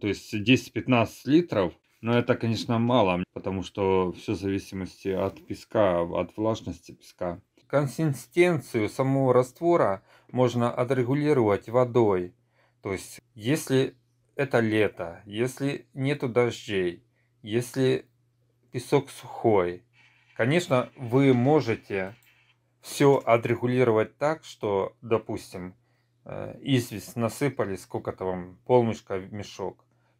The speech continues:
потом два ведра песка, два ведра воды – и все остальное, цемент и песок. Как бы можно лопатой насыпать, и у вас то, ш-, то, что нужно, получится. Ну, то есть регулировать ведра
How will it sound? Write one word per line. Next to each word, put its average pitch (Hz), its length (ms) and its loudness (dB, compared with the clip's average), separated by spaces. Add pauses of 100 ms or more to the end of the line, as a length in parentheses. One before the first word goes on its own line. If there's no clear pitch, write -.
потом 107 500 0 (140)
два 117 320 4
ведра 107 340 2
песка, 143 600 0 (340)
два 131 260 8
ведра 127 280 6
воды – 175 500 4 (480)
и 107 320 -6
все 139 200 -4
остальное, 110 880 0
цемент 131 560 -2
и 104 380 -4
песок. 101 640 -6 (100)
Как 98 220 -4
бы 95 240 2
можно 107 300 0
лопатой 104 400 2
насыпать, 127 540 0
и 101 40 -8
у 92 40 -4
вас 90 100 -4 (140)
то, 117 100 -6
ш-, - 80 -16 (120)
то, 117 160 0
что - 200 -14
нужно, 107 300 -4
получится. 104 520 -6 (200)
Ну, 131 120 0
то - 100 6
есть 185 140 6
регулировать 135 720 4
ведра 131 520 2